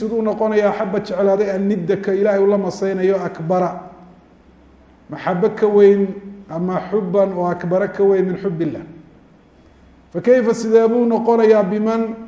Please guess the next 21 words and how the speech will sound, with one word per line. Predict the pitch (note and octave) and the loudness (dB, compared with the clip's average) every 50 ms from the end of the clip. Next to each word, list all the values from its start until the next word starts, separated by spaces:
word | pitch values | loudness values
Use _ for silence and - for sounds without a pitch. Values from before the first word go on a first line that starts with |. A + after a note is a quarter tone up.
| - - - - - - - - - - _ _ _ _ _ _ | -18 -20 -20 -20 -20 -20 -20 -20 -20 -20 _ _ _ _ _ _
lam | D#3+ E3+ G3 G#3+ A3 | -2 0 0 0 2
yuxibba | A3 G#3+ F#3+ G#3+ A3+ A3 F#3 F#3 G#3+ G#3 G#3+ | 0 0 0 0 -2 -2 0 2 2 2 2
aan | G#3+ G#3 | 0 -2
jeclaan | G#3 G#3 F#3 G3 G#3 G#3 G#3 G#3 G#3 G3+ G3+ | -4 -2 0 2 4 4 4 2 0 -2 -2
illa | G#3+ A3 G#3 G#3 G#3 | -2 -2 0 0 0
nidda. | G3+ G3 G3 G#3 G#3+ E3 C#3+ B2+ - - - - - - - - - - - - _ _ _ _ _ _ _ _ _ _ _ | 0 0 0 0 0 -2 -4 -6 -10 -10 -14 -18 -20 -20 -20 -20 -20 -20 -20 -20 _ _ _ _ _ _ _ _ _ _ _
Ka | - F#3+ G3 G#3+ | -2 0 2 4
Ilaahay | A3 A3 A3 G#3+ G#3 G#3 G#3 | 4 4 4 4 4 4 4
ula | G#3+ G#3+ G#3+ | 2 2 2
masaynay | G3+ G3 F#3 - G3+ G3+ G3+ G3+ G3+ | 2 0 -2 0 0 0 2 2 0
meel | G3 G3 G3 | 0 0 0
waxdahu | G3 F#3 - G3 G3+ G3 | 0 0 0 0 0 0
xaalow | - - F#3 F#3 - C#3+ | 0 0 -2 0 -2 -2
kelidii. | - - E3+ E3 D#3 C#3+ A#2+ - - - - | -2 -2 -4 -2 -4 -4 -6 -10 -14 -10 -4
Walam | F3+ G#3 A3 A3 G#3+ G#3+ G3 G3+ | -2 0 0 0 0 -2 -4 -6
yuxibba | F#3+ - G#3 G#3 F#3 F3 F#3+ | -6 -6 -6 -6 -2 -2 0
Allah. | F3+ F3+ F3+ D#3 - - - - | 0 0 0 -2 -6 -8 -4 0
Ilaahay | F#3+ A3+ G#3 G3+ | 2 2 4 2
baan | F#3+ F3+ F3 D#3+ | 2 0 -4 -6
jeclaan. | - - C3+ G#2+ G#2 G2 - - - - - - _ _ _ _ _ _ _ _ _ _ _ _ _ _ - _ _ _ _ _ _ _ _ _ _ _ _ _ _ - _ - _ _ _ _ _ - - - _ _ _ _ _ _ _ _ _ _ _ _ _ _ _ _ _ _ _ _ _ _ _ _ _ _ _ _ _ _ _ - - _ - - - - - - _ _ _ | -8 -12 -14 -14 -14 -16 -16 -20 -20 -20 -20 -20 _ _ _ _ _ _ _ _ _ _ _ _ _ _ -20 _ _ _ _ _ _ _ _ _ _ _ _ _ _ -20 _ -20 _ _ _ _ _ -20 -20 -20 _ _ _ _ _ _ _ _ _ _ _ _ _ _ _ _ _ _ _ _ _ _ _ _ _ _ _ _ _ _ _ -20 -20 _ -20 -20 -20 -20 -20 -20 _ _ _
Marka, | - F3+ F#3 - - G#3 G3+ G#3 G#3 G3+ | -8 -6 -4 0 2 2 4 4 2 2